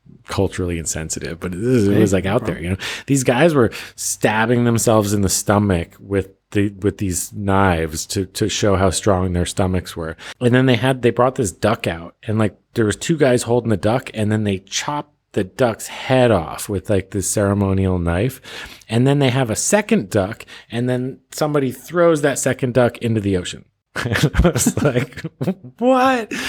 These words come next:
Speaker 1: So then it turns out that, like, the one duck gets sacrificed, and then the other duck gets set free.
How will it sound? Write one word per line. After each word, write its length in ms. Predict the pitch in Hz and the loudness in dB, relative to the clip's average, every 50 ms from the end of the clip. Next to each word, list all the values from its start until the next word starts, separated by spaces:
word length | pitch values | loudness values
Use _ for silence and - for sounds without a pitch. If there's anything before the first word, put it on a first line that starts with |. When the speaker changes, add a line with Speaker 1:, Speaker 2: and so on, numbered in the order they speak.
| - - - - - - - | -6 -8 -8 -8 -10 -10 -2
Speaker 1:
So 200 | - 202 202 202 | 2 4 6 6
then 140 | 202 202 | 6 6
it 100 | 202 185 | 4 4
turns 220 | - 180 190 190 185 | 2 2 2 4 4
out 180 | 190 185 180 | 4 4 4
that, 100 | 165 156 | 2 0
like, 180 | 139 139 135 131 | 2 0 0 2
the 80 | - 127 | 2 2
one 300 | 120 127 147 175 175 147 | 4 4 2 2 0 0
duck 280 | 120 - 120 113 - - | 2 2 2 2 2 0
gets 180 | 113 104 - - | -4 -4 -4 -4
sacrificed, 640 | 110 98 95 - 98 90 - - 90 90 104 - - | -4 -4 -4 -4 -8 -8 -8 -10 -10 -10 -12 -8 -4
and 140 | - 113 113 | 0 2 4
then 100 | 113 113 | 4 4
the 160 | 113 117 - | 2 2 2
other 220 | 113 107 110 107 | 2 4 4 4
duck 260 | 98 98 98 92 - | 4 2 0 0 0
gets 220 | - 98 90 - - | -4 -6 -6 -4 -6
set 260 | - - - - - | -6 -6 -6 -8 -4
free. 340 | - 170 156 95 - - | 0 2 2 2 0 -4